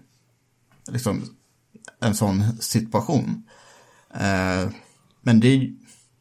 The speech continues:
jag, jag tänkte också lite på varför, eh, antalet dödsolyckor i Indycar,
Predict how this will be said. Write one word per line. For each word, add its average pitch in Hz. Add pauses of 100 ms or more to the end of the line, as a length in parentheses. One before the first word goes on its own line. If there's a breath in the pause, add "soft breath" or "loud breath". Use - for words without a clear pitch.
(440 loud breath)
jag, 139
jag 143
tänkte 143
också 139
lite 135
på 123
varför, 127 (440)
eh, 113 (1300 soft breath)
antalet 117
dödsolyckor 127
i 113
Indycar, 113